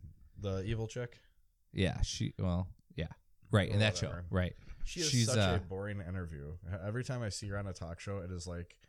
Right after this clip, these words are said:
Speaker 1: she's not that funny. She's not
Speaker 2: Oh, really?
Speaker 1: I just, uh, me and my, even my wife, uh, who loves that show, we watch it and we're like,
Speaker 2: I've
Speaker 1: uh,
Speaker 2: never seen her outside of
Speaker 1: I think it was on, it was either on
Speaker 2: acting.
Speaker 1: Conan or it was,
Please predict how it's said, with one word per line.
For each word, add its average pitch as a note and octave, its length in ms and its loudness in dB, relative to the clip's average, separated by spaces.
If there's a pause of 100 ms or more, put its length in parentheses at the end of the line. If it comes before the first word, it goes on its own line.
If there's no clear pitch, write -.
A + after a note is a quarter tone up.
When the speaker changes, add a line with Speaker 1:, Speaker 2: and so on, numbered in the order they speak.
(440)
Speaker 1:
she's E2+ 240 -12
not G#2 180 -2
that G#2+ 160 -4
funny. F2+ 440 -6 (200)
She's E2+ 240 -10
not F2+ 300 -4
Speaker 2:
Oh, B2 180 10
really? B2 460 4 (600)
Speaker 1:
I B2+ 60 -10
just, B2+ 340 -8
uh, B2+ 60 0
me A#2+ 200 0
and C3+ 80 -2
my, A#2+ 160 2
even C#3 200 -4
my B2+ 120 0
wife, C3+ 300 0
uh, G#2 220 -4
who G#2 140 -4
loves A2+ 360 -4
that G2+ 200 -2
show, A2 260 -2
we F#2+ 120 -2
watch F2+ 300 -4
it A2 100 -8
and G2+ 80 -10
we're F#2 120 -8
like, F2 300 -10
Speaker 2:
I've A#2+ 100 10
Speaker 1:
uh, B2 40 6
Speaker 2:
never A#2+ 180 10
seen B2 220 6
her A2 120 6
outside G#2 340 6
of F#2 180 6
Speaker 1:
I - 40 -4
think G#2+ 160 -4
it - 40 -4
was G#2 140 -2
on, F2+ 240 -4
it G#2+ 100 8
was F#2+ 100 2
either A2+ 120 0
on G2 60 2
Speaker 2:
acting. F2+ 140 -2
Speaker 1:
Conan F#2+ 420 -4
or E2 300 -4
it D2 120 -8
was, D#2 520 -6